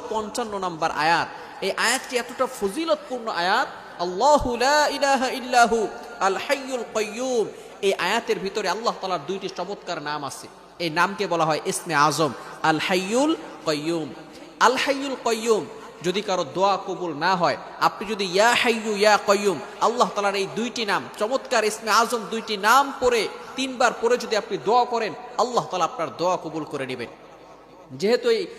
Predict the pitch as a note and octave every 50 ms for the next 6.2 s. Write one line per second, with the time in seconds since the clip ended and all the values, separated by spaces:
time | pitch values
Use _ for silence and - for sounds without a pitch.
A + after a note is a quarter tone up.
0 | - - - - F3+ G#3 B3 D4 D4 - C#4+ B3 G#3+ A#3+ A#3 B3 A#3 A3 A3+ B3+
1 | B3+ G3+ F#3 - G#3+ G#3 F#3 - A3 A3+ A3 A3+ G#3+ G3+ - - G#3 F3+ F#3 G3+
2 | F#3+ A3+ B3+ A#3 E3 - - - - - - C#3+ E3+ F#3+ A3 B3 B3 - A3+ A3+
3 | A3 G3+ - - G3 D3+ - - - - - - - A#3+ C#4+ D4 A#3+ A3+ G#3 G#3+
4 | B3 C#4+ C4+ A3+ - A3+ G#3 G3 G3+ A3 B3 C#4 D4 - - - - - F#3 G#3+
5 | G#3+ F#3 - - - A#3+ B3 A#3 A3 - G#3+ G3+ E3 E3 G3 F#3+ F3 F3+ F#3 F#3
6 | F#3 G#3 G3+ F3+